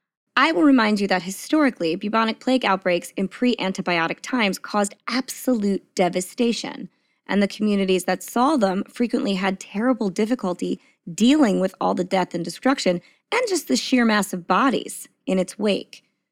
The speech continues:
Since there really was no effective treatment for the plague yet, the only solution was to set up preventative measures, which were mainly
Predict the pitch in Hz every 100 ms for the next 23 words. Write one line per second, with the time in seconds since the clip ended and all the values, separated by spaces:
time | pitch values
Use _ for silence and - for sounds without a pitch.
0 | _ _ _ - 269 277 277 233 220 226
1 | 202 202 190 190 185 185 185 170 - 311
2 | 349 208 - 175 - 165 156 - 160 -
3 | _ _ _ - 214 208 233 226 202 190
4 | 180 214 196 180 202 - 185 185 - 185
5 | 208 233 196 185 175 170 175 214 220 208
6 | 226 220 214 254 190 196